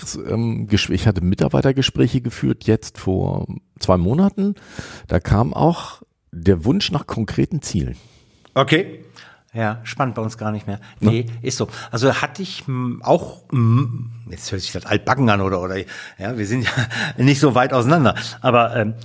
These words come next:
Speaker 2: habe ich gehabt, aber dieses Commitment, also, das war jetzt auch nicht, dass ich das für mich alleine entschieden habe, sondern wir
Speaker 1: Mhm.
Speaker 2: haben daran gearbeitet und haben auch gesagt, was frustriert uns grundsätzlich. Und da war er auch manchmal so,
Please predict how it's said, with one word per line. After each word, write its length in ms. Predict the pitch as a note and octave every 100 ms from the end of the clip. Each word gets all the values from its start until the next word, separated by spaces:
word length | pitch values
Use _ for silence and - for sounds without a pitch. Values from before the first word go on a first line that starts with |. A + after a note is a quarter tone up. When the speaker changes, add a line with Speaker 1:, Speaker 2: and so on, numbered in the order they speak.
| -
Speaker 2:
habe 200 | - D3
ich 120 | G3
gehabt, 360 | - D3 - -
aber 240 | D3 C#3
dieses 320 | B2 C3+ - -
Commitment, 600 | C#3+ C#3 C4+ - G2+ F2+
also, 280 | G#2+ A#2 G2+ - - D#3
das 240 | B2+ A#2
war 80 | C#3+
jetzt 240 | C#3 C3
auch 140 | B2 A#2+
nicht, 160 | C3+
dass 120 | B2+ A#2
ich 120 | A2+
das 240 | A2+ A#2
für 180 | A#2 C3
mich 140 | A#2+
alleine 320 | A2+ A#2 G3+ D3+
entschieden 400 | - G2+ F2+ F2
habe, 180 | E2+
sondern 260 | F2+ G#2 G2
wir 100 | F#2+ G2
Speaker 1:
Mhm. 120 | F#2+
Speaker 2:
haben 100 | G#2+
daran 180 | F#2+ G2+
gearbeitet 640 | - A2+ D3+ F3 F#3 G3+ - - - -
und 140 | - A#2+
haben 140 | A2+
auch 40 | A2+
gesagt, 200 | A2+ A2+
was 140 | -
frustriert 720 | - G#2+ - - A#2 D3+ - -
uns 300 | A#2 - - - - _ _ _ _ _ _ _ _ -
grundsätzlich. 680 | A2+ A2 G#2+ C3+ - G#3 - - - - - -
Und 140 | C3
da 120 | B2+
war 200 | A2+ A2+
er 440 | A2+ A#2 D#3 - D3
auch 220 | D3 -
manchmal 340 | C3+ C3+ C#3+
so, 220 | C3 C3